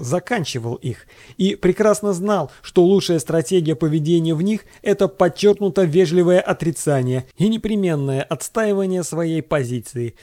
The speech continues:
Сейчас он – пассажир, ему нет необходимости заводить знакомство с обслуживающим персоналом. Его единственная задача на данный момент — занять свое место,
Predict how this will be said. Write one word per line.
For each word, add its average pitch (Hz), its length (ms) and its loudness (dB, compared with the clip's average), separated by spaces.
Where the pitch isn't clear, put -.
Сейчас 220 600 -4
он – 175 280 0
пассажир, 156 600 -2
ему 220 320 0
нет 202 300 0
необходимости 175 760 -2
заводить 175 560 -4
знакомство 180 680 -4
с - 100 -8
обслуживающим 175 720 0
персоналом. 143 720 -4
Его 202 280 0
единственная 170 680 -4
задача 190 540 -4
на 185 120 -4
данный 165 260 -2
момент — 170 400 -4
занять 214 460 -2
свое 185 400 0
место, 147 540 -4